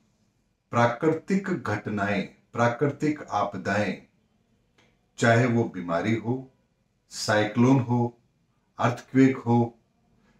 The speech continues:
या और किसी तरह से, दो हज़ार तेईस के साल में प्राकृतिक आपदाएं अपनी चरम सीमा पर रहेंगी। और ये ऐसी समस्या होती है जिसका समाधान इंसान के पास होता ही नहीं है,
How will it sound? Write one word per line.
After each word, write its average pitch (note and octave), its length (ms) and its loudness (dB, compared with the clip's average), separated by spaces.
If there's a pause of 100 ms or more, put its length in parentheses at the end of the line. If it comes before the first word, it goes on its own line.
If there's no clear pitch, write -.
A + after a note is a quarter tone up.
या E3 100 0
और D3 340 2
किसी B2+ 240 0
तरह - 280 -6
से, - 260 -20 (1600)
दो D#3+ 140 4
हज़ार E3 380 4
तेईस D3+ 380 0
के C#3+ 100 0
साल A#2+ 320 0
में B2+ 280 -2
प्राकृतिक A2+ 640 -4
आपदाएं G2 680 -2
अपनी G#2 340 -8 (160)
चरम B2 280 2
सीमा G#2+ 320 -2
पर F#2+ 180 -6
रहेंगी। B2 640 2 (380)
और C3 140 4
ये C3+ 140 2
ऐसी C3 360 -2
समस्या C3 480 2
होती C3 300 -2
है D3+ 100 0
जिसका B2 340 -4
समाधान A2 640 -2
इंसान G#2+ 340 -4
के G#2+ 140 -8
पास - 500 -8 (460)
होता A#2+ 240 2
ही C3+ 140 4
नहीं A#2 260 4
है, F#2+ 240 -4